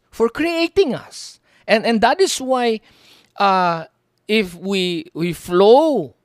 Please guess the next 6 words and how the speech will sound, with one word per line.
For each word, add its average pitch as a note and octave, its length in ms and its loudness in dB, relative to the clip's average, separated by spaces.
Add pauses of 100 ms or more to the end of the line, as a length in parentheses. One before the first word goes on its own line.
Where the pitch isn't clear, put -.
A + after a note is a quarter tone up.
(240)
according F3+ 600 0
to E3 120 -2
his E3 160 0
design, F#3+ 840 -2 (280)
okay, D#3+ 480 0 (640)
then B3+ 540 2